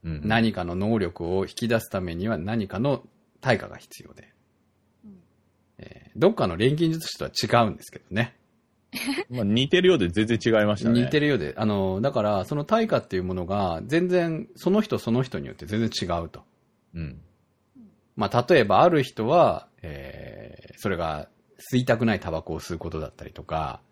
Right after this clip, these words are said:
Speaker 1: うん。
Speaker 2: ビールを飲むことだったりとか、
Speaker 1: うん。
Speaker 2: えー、自分の靴下を嗅ぐことだったりとかね。
Speaker 1: あれでも、結果的に、あの、対価じゃなかったんですよね。
Speaker 2: あ、匂い嗅ぐこと？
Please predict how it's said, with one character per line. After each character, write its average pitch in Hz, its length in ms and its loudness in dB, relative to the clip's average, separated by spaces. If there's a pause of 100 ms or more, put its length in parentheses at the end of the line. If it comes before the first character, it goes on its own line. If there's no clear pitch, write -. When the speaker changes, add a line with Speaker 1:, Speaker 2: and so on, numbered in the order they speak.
(200)
Speaker 1:
う 71 40 -16
ん。 69 140 -16 (160)
Speaker 2:
ビ 104 180 0
ー - 20 -2
ル 67 100 -6
を - 20 -10
飲 82 180 -8
む 80 60 -8
こ - 140 -14
と - 100 -20
だ - 80 -16
っ - 60 -20
た - 100 -14
り 67 80 -18
と 76 140 -16
か、 82 360 -8 (320)
Speaker 1:
う 71 40 -18
ん。 - 160 -16 (360)
Speaker 2:
え 73 420 -10
ー、 - 20 -20
自 117 200 0
分 135 200 2
の 131 100 4
靴 156 280 0
下 - 260 -2
を - 40 -8
嗅 - 180 -2
ぐ 117 80 -2
こ 113 140 2
と 202 120 -2
だ - 80 -4
っ - 80 -18
た - 80 -8
り - 80 -12
と - 80 -20
か 82 100 -12
ね。 131 220 -4 (1040)
Speaker 1:
あ 254 100 4
れ 330 100 2
で 349 100 2
も、 90 340 2
結 135 160 -10
果 165 100 2
的 175 240 -2
に、 147 460 -2 (160)
あ 95 160 0
の、 87 240 -4
対 196 180 0
価 87 120 -2
じ - 40 -6
ゃ 78 40 -4
な 101 100 -2
か - 100 -2
っ - 80 -10
た 67 100 -12
ん 58 60 -16
で 76 80 -20
す - 120 -20
よ 71 80 -16
ね。 78 140 -16 (960)
Speaker 2:
あ、 113 80 -4
匂 110 180 2
い 87 40 0
嗅 76 180 -10
ぐ 76 40 -18
こ - 140 -16
と？ 330 220 -6